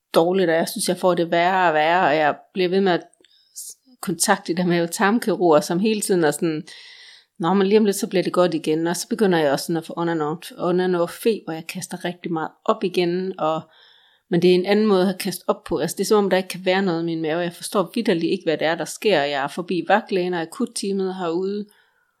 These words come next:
Det er meget tydeligt, at mavetarmkirurgerne skal ikke bede om at få mig ind. De har virkelig travlt, og det ved jeg også godt, de har. Så, så de er sådan,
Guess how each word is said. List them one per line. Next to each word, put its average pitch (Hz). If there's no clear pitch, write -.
Det -
er 214
meget 165
tydeligt, 208
at 196
mavetarmkirurgerne 180
skal -
ikke 220
bede 196
om 175
at 170
få -
mig 190
ind. 190
De 196
har 170
virkelig 170
travlt, 208
og 170
det 180
ved 208
jeg 156
også -
godt, 165
de 170
har. 170
Så, 175
så 185
de 190
er 190
sådan, 165